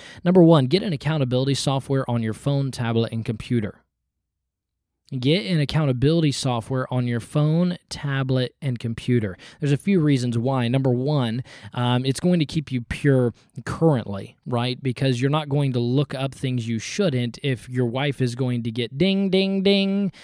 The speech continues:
She's gonna get messages and notifications that, "Oh, your husband just looked up something he shouldn't have." So you're not <laughs> going to do that on your phone. And, uh, so it keeps you pure. If you're someone who maybe in the past you've struggled with pornography,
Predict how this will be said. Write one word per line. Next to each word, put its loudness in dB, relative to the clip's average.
She's -2
gonna 0
get 0
messages -2
and -2
notifications -2
that, -4
"Oh, -2
your -2
husband -2
just -4
looked -4
up -6
something -4
he -2
shouldn't -2
have." -2
So -6
you're -4
not 0
<laughs> -
going -2
to -2
do -2
that -4
on -4
your -4
phone. -6
And, 0
uh, 2
so 0
it -4
keeps -6
you 0
pure. -2
If 0
you're 4
someone 0
who 2
maybe 2
in 0
the -2
past -4
you've -6
struggled -2
with -4
pornography, -6